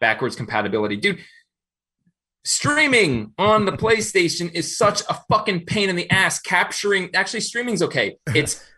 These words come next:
Speaker 1: capturing video and sharing videos is such a pain in the ass. Like,
Speaker 2: Yeah.
Speaker 1: they, they haven't even streamlined that process, and they're moving on. You know, th-, and nowadays, like, one of the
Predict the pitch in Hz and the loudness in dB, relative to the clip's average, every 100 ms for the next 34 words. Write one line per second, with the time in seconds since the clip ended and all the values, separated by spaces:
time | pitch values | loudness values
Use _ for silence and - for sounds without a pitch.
0 | _ - 190 - 208 156 139 139 98 85 | _ -2 0 2 0 2 2 2 0 -4
1 | - 139 127 123 - 156 165 151 110 92 | -4 -2 -2 -2 0 2 2 -2 -4 -4
2 | 127 143 151 151 139 - _ _ _ 143 | -2 0 2 0 -4 -12 _ _ _ -6
3 | 139 - - - 175 175 - 131 - 160 | -6 -6 -4 -2 -2 -2 -4 -6 -6 -2
4 | 151 139 120 107 107 101 - 107 101 98 | 0 0 0 0 0 0 -2 -2 -2 -2
5 | - 135 - 143 143 180 175 160 135 123 | 0 0 2 0 2 0 0 -2 -2 -2
6 | 120 110 107 _ _ _ - - - 127 | -4 -4 -8 _ _ _ -6 -6 -2 0
7 | 139 139 123 117 113 110 107 - - 120 | 2 2 2 2 2 0 0 -4 -2 0
8 | 113 - 90 82 - - - _ _ _ | 0 -2 -6 -6 -8 -8 -12 _ _ _
9 | _ - 117 113 107 117 117 120 117 113 | _ 0 2 2 2 2 4 2 2 2
10 | 104 98 85 73 73 - 120 120 120 127 | 0 -2 -4 -8 -12 -2 0 2 0 -2
11 | - 147 135 135 190 147 117 104 104 90 | 0 0 2 2 2 2 0 0 -2 -2
12 | 151 170 117 | -2 -2 -4